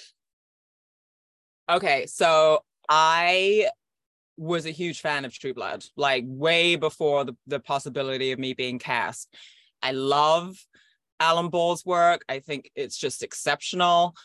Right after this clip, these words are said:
Um, and for me, uh, True Blood,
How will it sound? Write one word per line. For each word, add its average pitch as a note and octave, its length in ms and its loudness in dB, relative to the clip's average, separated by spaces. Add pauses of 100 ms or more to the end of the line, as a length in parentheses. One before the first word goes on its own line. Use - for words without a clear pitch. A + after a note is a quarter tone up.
(320)
Um, C#3 460 2 (100)
and C#3+ 600 0 (400)
for E3+ 220 -2
me, D#3+ 580 -2 (100)
uh, C3+ 340 -2
True E3+ 260 -10
Blood, C#3+ 380 -2